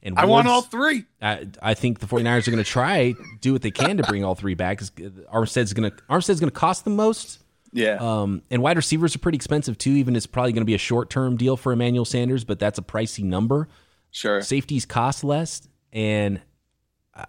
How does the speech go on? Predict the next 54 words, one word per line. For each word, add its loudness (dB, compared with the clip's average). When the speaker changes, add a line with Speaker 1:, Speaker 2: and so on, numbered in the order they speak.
Speaker 1:
he's, -4
he's -6
solidified -4
the -10
back -2
end. -2
I'd 0
be 4
afraid 0
that 2
either 2
Armstead 0
or 0
Ward -6
start -6
getting 0
hurt -2
again 0
all 2
of 2
a -2
sudden, 2
you 4
know, 4
after 0
you -2
pay -2
Speaker 2:
Yeah, 2
Speaker 1:
them. 0
Speaker 2:
sure. 0
Speaker 1:
You -4
know, 0
th-, -4
no 6
fault 2
of -2
their 4
own. 4
It's -2
just -4
that's -2
what -2
their 0
career -2
has 0
been 0
up -2
to -2
this -4
point. -6
Maybe 0
Speaker 2:
You're 6
Speaker 1:
you, 4
Speaker 2:
right. 0